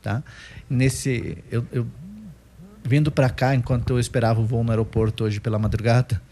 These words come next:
eu já fui s-, buscar algumas coisas novas e realmente tem coisa nova a todo momento. Então, primeira coisa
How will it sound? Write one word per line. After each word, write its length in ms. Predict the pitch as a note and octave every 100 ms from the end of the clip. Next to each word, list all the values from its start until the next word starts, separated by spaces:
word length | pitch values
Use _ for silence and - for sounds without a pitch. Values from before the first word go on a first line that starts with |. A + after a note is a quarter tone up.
| - - - -
eu 80 |
já 100 | A2+
fui 220 | A#2+ - B2
s-, 140 | - - -
buscar 340 | B2+ - B2+
algumas 320 | B2+ B2 A#2+
coisas 360 | - A#2+ A2+ A2
novas 440 | A#2+ C3 C3 B2
e 40 | A#2
realmente 320 | B2+ C3+ A2+
tem 120 | B2
coisa 200 | A#2 A#2
nova 220 | A#2+ A#2
a 20 | A#2
todo 220 | A2+ G#2+
momento. 500 | A2 G2 E2+ - - - - - - - - - -
Então, 580 | A#2 B2 - C3 B2 B2
primeira 320 | C3+ C3+ C3+
coisa 520 | - A#2 G#2 G#2 G#2